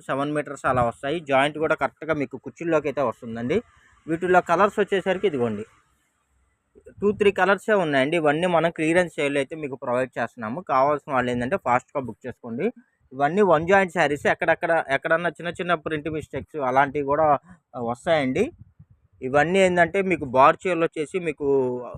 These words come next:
వీటి మీద లేసులు వేసి, కట్ వర్క్ లేసి వెయ్యి రూపాయలు, పన్నెండు వందలు అలా అమ్ముతారండి. ఆ క్వాలిటీ అయితే ఇది వస్తుంది. ఇవన్నీ just మీకు ఏంటంటే వన్ ట్వంటీ రూపీస్లో మనం ప్రొవైడ్ చేస్తున్నామండి. జాయింట్ మీకు కుర్చీల్లోకి వస్తుంది.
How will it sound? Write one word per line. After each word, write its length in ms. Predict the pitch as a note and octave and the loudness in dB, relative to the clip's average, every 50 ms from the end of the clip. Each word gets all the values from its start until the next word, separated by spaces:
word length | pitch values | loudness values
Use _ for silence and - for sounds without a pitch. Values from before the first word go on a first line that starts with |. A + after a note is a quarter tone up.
| - - _ _ _ _ _ | -18 -20 _ _ _ _ _
వీటి 220 | - C#3+ C#3+ C#3 D3+ | -10 -8 -8 -6 -6
మీద 240 | D3+ D#3+ E3+ F3 F3 | -4 -4 -2 0 0
లేసులు 460 | D#3+ D3 C#3+ D#3+ E3+ - - F3 D#3+ | 2 4 4 4 4 2 0 0 0
వేసి, 240 | D#3+ D3 - E3+ E3 | 0 0 -4 -8 -8
కట్ 220 | - - - - - | -4 -4 -4 -4 -2
వర్క్ 220 | E3 D#3+ D#3+ - D#3 | -4 -4 -4 -4 -4
లేసి 520 | D3 D3 D3 - - F#3 F#3+ F#3 F3 D3 | -4 -4 -4 -4 -2 -2 -2 0 -2 -2
వెయ్యి 240 | C3+ C3+ C#3+ C#3+ C#3+ | -2 -2 -2 -2 -2
రూపాయలు, 320 | D3+ D3 - D#3 D3+ D#3 | -4 -6 -6 -6 -8 -6
పన్నెండు 320 | D#3 - D3 C#3 C3+ B2+ B2+ | -6 -6 -6 -4 -4 -6 -6
వందలు 220 | B2+ C3+ C#3+ C#3+ | -8 -6 -4 -2
అలా 140 | C3+ B2 A#2 | -2 -2 -2
అమ్ముతారండి. 680 | A2+ A#2+ C3 C3+ - C#3+ C3 B2 A#2+ A#2 B2 E3 F#3+ | -2 -4 -6 -2 0 0 0 2 0 0 0 0 0
ఆ 180 | - C3 A#2+ A#2+ | 0 2 2 2
క్వాలిటీ 460 | A#2+ - C3 B2+ B2+ C3+ C#3+ C#3 D3+ | 2 0 -2 -2 0 0 -2 -2 -4
అయితే 220 | C#3 C3 - D3+ C#3+ | -6 -4 -2 -2 -2
ఇది 80 | B2 | -2
వస్తుంది. 420 | A#2 A2+ - - C3+ B2 B2+ E3+ A3 C#4 - _ - - - - - - | -2 -6 -8 -10 -10 -6 -4 -2 -4 -4 -6 _ -20 -20 -20 -20 -14 -6
ఇవన్నీ 320 | C#3+ C#3+ D3+ D3+ F3 G#3 | 0 2 2 4 4 2
just 360 | G3+ D3+ E3 E3 - - - | 2 2 0 -2 -2 -2 -2
మీకు 240 | G3+ G3+ F#3+ E3+ F3 | 2 2 2 4 2
ఏంటంటే 340 | E3+ F3 F#3 F#3 F3+ E3+ G3+ | 2 2 2 2 2 2 0
వన్ 260 | F#3+ D#3+ D#3 D#3 E3 | 2 2 2 2 2
ట్వంటీ 320 | E3 F#3 F#3 F3+ F3 F#3 F3+ | 2 0 0 0 0 0 -2
రూపీస్లో 460 | E3+ E3+ - F3+ E3 - F3+ F#3 G3 | -2 -2 -2 -4 -6 -2 0 0 2
మనం 240 | G3 F#3 D3+ C#3+ C3+ | 2 2 0 0 -2
ప్రొవైడ్ 320 | - C3+ B2+ C3 C3 B2 | -2 0 0 0 0 0
చేస్తున్నామండి. 600 | - C3 A#2+ A2 - - A#2 G#2+ G#2+ G#2+ A2 A2+ | -2 -4 -4 -4 -6 -10 -12 -10 -10 -10 -10 -10
జాయింట్ 400 | A2 A2 C3 C3+ C#3+ D3+ E3 F3 | -6 -2 0 2 2 2 0 -4
మీకు 240 | E3 D#3 C3+ - C3 | -8 -10 -10 -10 -12
కుర్చీల్లోకి 480 | - C#3 - - D#3+ D#3+ D#3+ D3+ D#3 | -12 -12 -8 -6 -2 0 0 0 0
వస్తుంది. 380 | D#3 D3 - - E3 E3+ F#3 G#3+ | -2 -4 -6 -8 -6 -2 -2 -2